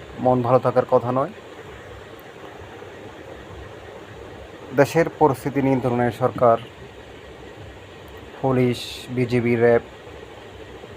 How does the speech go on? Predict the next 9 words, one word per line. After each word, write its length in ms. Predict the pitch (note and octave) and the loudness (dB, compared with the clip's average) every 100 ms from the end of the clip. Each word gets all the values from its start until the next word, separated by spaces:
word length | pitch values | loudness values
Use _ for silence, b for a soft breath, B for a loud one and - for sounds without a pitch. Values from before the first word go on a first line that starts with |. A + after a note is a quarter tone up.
| - - - - - - - - - - - - - - - - - - - - - - - - B2+ | -18 -18 -18 -18 -18 -16 -18 -16 -16 -16 -16 -18 -18 -18 -18 -16 -16 -16 -16 -16 -16 -16 -16 -10 2
নামিয়ে 280 | B2+ B2+ B2 | 6 6 6
দেওয়ার 220 | B2 A#2+ - | 6 6 6
পরই 300 | B2 B2 C3+ D#3+ D#3+ - - - - - - - - - - - - - - - - | 4 6 4 -2 -12 -16 -16 -16 -18 -18 -18 -18 -18 -18 -18 -18 -18 -18 -18 -18 -8
কিন্তু 340 | C3 B2 A#2 B2+ A#2 A2+ A#2+ | 0 0 2 4 4 0 -2
নিয়ন্ত্রণে 380 | B2 A#2 B2 B2 A#2+ | 0 2 4 4 4
আসেনি। 260 | - C3+ F#3+ - - - - | 0 -6 -8 -14 -18 -16 -2
সেই 160 | C#3+ C3+ - _ _ - | 0 0 -6 _ _ 0
সময় 200 | C3+ B2+ - - - - - - - | 2 2 0 -14 -18 -18 -18 -18 4
সরকার 460 | C3 B2 - B2 | 6 6 8 8